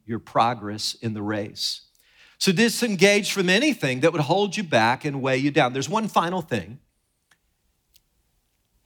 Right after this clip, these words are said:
and that's here in verse two. Fix your eyes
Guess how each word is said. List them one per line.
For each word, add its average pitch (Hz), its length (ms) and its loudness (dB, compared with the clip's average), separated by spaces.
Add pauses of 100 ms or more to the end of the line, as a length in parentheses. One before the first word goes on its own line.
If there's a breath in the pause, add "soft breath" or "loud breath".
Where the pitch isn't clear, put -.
and 123 120 2
that's 143 240 -2
here 139 160 0
in 123 200 -6
verse 135 280 -8
two. 113 340 -2 (800)
Fix - 800 0 (280)
your 143 240 0
eyes 143 640 4